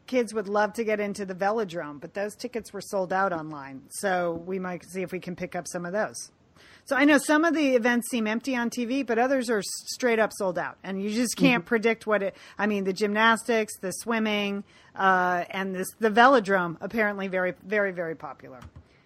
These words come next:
Speaker 1: Yeah, I feel like we're just gonna be able to go up to these kiosks. We're gonna, we're gonna know how long it takes to get there, how long it takes to get in. We didn't wanna overbook ourselves beforehand,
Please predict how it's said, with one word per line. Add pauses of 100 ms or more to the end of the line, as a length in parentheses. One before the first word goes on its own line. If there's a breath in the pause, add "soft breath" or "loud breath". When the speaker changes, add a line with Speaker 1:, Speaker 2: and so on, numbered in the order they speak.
(280 soft breath)
Speaker 1:
Yeah,
I
feel
like
we're
just
gonna
be
able
to
go
up
to
these
kiosks.
We're
gonna,
we're
gonna
know
how
long
it
takes
to
get
there,
how
long
it
takes
to
get
in. (200 loud breath)
We
didn't
wanna
overbook
ourselves
beforehand,